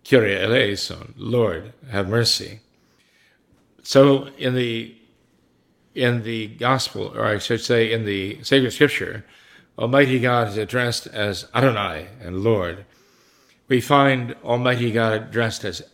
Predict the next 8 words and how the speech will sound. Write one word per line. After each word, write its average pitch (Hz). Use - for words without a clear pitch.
Elohim, 98
Elohim, 120
the 113
mighty 117
one, 85
mighty 117
God, 95
Elohim. 87